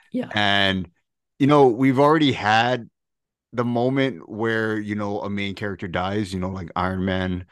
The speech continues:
Speaker 2: We've
Speaker 1: Mm-hmm.
Speaker 2: already had the moment where, you know, there's, like, unexpected deaths, like in Black Panther when Killmonger kills Andy Serkis. 'Cause you think Andy Serkis is gonna be around forever. And
Speaker 1: Yeah.
Speaker 2: then, like, he dies, like, the second you s-, like, maybe, like, I don't know,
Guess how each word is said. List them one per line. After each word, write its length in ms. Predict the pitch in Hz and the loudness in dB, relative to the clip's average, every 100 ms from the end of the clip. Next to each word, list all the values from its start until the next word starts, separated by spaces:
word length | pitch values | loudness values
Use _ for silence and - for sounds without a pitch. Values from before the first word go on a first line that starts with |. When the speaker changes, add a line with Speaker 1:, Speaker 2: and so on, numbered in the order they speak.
| _ _ _ | _ _ _
Speaker 2:
We've 120 | 104 | -2
Speaker 1:
Mm-hmm. 80 | 104 | 2
Speaker 2:
already 240 | 117 120 | 4 4
had 260 | 101 110 107 | 4 2 2
the 80 | 104 | 2
moment 580 | 101 101 104 101 101 - | 2 2 2 0 -4 -6
where, 520 | 92 95 92 92 87 _ _ _ _ | -6 -4 -4 -4 -8 _ _ _ _
you 60 | 110 | -2
know, 160 | 107 | -2
there's, 200 | 101 98 | 0 -2
like, 160 | 98 90 | -4 -6
unexpected 680 | - 107 104 - 110 101 82 | -4 -4 -4 -4 -4 -4 -6
deaths, 540 | 90 95 101 - - | -6 -6 -6 -10 -10
like 280 | 101 101 95 | -6 -4 -2
in 100 | 98 | -2
Black 180 | 95 92 | -2 -4
Panther 300 | 95 95 98 | -2 -2 -4
when 100 | 92 | -6
Killmonger 560 | - 107 98 98 95 87 | -2 0 2 0 0 -4
kills 300 | 107 95 80 | -4 -4 -4
Andy 240 | 101 98 | -4 -4
Serkis. 560 | 92 92 87 98 95 - | -6 -8 -6 -6 -6 -2
'Cause 160 | 117 | 2
you 80 | 113 | 2
think 220 | 139 185 | 4 2
Andy 200 | 135 147 | 4 2
Serkis 200 | 135 135 | 2 2
is 120 | 117 101 | 0 2
gonna 160 | 110 | 2
be 120 | 101 107 | 2 2
around 200 | 104 98 | 2 0
forever. 520 | 98 98 92 92 87 _ _ _ _ - | -4 -4 -4 -6 -12 _ _ _ _ -2
And 180 | 110 | 2
Speaker 1:
Yeah. 80 | 104 | 2
Speaker 2:
then, 160 | 101 101 | 2 2
like, 200 | 101 95 | 2 0
he 100 | 101 | -2
dies, 400 | 95 95 95 90 | 0 0 0 -4
like, 280 | 92 90 85 _ | -6 -8 -10 _
the 80 | 101 | -10
second 280 | 101 101 95 | -2 -2 0
you 60 | 92 | -2
s-, 160 | - - | -6 -14
like, 300 | 69 101 92 | -6 -4 -2
maybe, 220 | 98 98 | 0 0
like, 240 | 92 92 85 _ _ _ _ _ _ _ _ | 0 -4 -8 _ _ _ _ _ _ _ _
I 120 | - | -2
don't 120 | 101 92 | 0 0
know, 260 | 87 90 | -4 -8